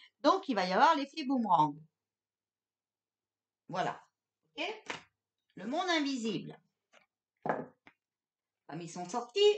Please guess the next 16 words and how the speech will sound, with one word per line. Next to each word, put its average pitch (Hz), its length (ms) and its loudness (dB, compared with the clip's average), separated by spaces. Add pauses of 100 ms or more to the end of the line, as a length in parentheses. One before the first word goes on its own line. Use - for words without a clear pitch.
autant 247 320 -4
qu'on 285 160 -2
les 269 180 -2 (120)
prenne. 139 280 0 (140)
Alors, 170 240 2
est-ce 185 220 -6
qu'ils 240 200 -4
ont 381 160 -4
quelque 247 240 -4
chose 302 140 2
à 269 80 0
nous 226 160 2
dire ? 160 480 -10 (1300)
S'il 262 120 -16
vous 233 140 -8
plaît. 156 340 -10